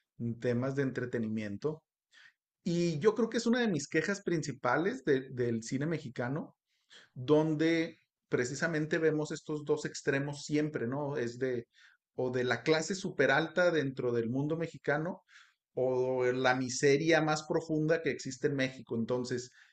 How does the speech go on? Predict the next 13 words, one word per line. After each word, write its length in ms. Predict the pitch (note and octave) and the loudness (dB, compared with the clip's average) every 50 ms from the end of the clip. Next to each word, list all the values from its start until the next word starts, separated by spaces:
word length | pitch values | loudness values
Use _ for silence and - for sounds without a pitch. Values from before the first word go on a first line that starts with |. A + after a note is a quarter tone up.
| _ _ | _ _
yo 260 | - C3 B2 C3+ C3+ | -10 -2 -2 0 0
creo 180 | - E3 D#3+ D#3+ | 0 -2 -4 0
que 240 | - F#3 F3 F3 F#3 | 2 4 4 4 4
ese, 280 | D3+ - F#3 F#3 F#3 - _ - | 2 0 0 -2 -2 -4 _ -8
o 120 | E3+ C#3+ | -4 2
sea, 280 | - D#3 C#3+ C3+ C3 - C3 | 4 6 6 6 4 2 2
deberíamos 800 | C3 C#3+ B2+ B2+ B2+ B2+ B2+ C3+ D#3+ F#3 A3 B3 A3 F#3+ F3 D3 | 4 4 4 4 2 0 0 2 2 2 2 2 2 0 -2 -2
de 100 | C#3 C3+ | -4 -6
tratar 440 | - - C3 C3 - - C3 C3+ C#3 | -4 -4 -4 -4 0 0 0 0 2
de, 280 | D#3+ D#3+ D#3+ D#3+ - _ _ - | 0 -2 -2 -4 -12 _ _ -12
de 160 | C3+ B2+ B2 | -8 -6 -6
cierta 440 | B2 - D3 D3 C#3+ D3 - G3 F#3+ | -6 0 2 2 2 2 0 -2 -2
manera, 460 | F#3+ E3 D3+ C#3 C#3+ D3+ E3 - | 0 0 0 0 0 0 0 -2